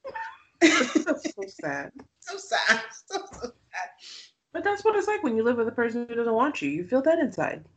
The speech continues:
Speaker 2: <laughs> And, um, I like this part, not because of the subject mar-, subject matter, but where she said,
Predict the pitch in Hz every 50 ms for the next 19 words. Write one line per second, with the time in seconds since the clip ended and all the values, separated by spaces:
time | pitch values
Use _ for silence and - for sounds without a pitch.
0 | _ _ _ - 302 302 - - - 587 605 - - 679 - - - 622 587 -
1 | _ - - - - - - - - - - 359 370 370 370 359 - - - 311
2 | 330 339 330 330 339 330 330 330 330 - _ _ _ - 294 320 320 320 320 339
3 | 381 - - - 330 - - - - 208 185 196 220 - - 240 262 269 247 254
4 | 247 254 226 214 190 190 190 - 233 226 226 220 202 - 208 190 180 175 180 -
5 | - - - 220 190 190 - - 240 233 226 226 202 180 202 202 214 226 202 180
6 | 180 196 190 190 - 220 240 247 240 - 320 330 330 - 294 262 254 247 240